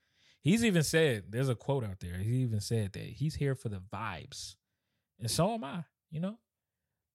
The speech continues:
I like to get into things and know what I'm coming in here for. You know, I'm not coming to Travis for Lupe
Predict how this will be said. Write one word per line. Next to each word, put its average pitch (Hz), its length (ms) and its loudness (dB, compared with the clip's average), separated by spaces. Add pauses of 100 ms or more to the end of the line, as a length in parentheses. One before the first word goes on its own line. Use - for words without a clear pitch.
(260)
I 175 180 8
like 180 240 6
to 151 100 6
get 151 180 6
into 143 180 2
things 143 380 4
and 113 180 2
know 135 240 6
what 117 180 4
I'm 110 180 0
coming 117 280 0
in 110 80 4
here 104 160 2
for. - 400 -8 (460)
You 107 100 0
know, 110 200 4
I'm 113 100 2
not 131 180 4
coming 127 260 4
to 113 60 2
Travis 107 480 0
for 101 480 -2 (340)
Lupe 110 280 2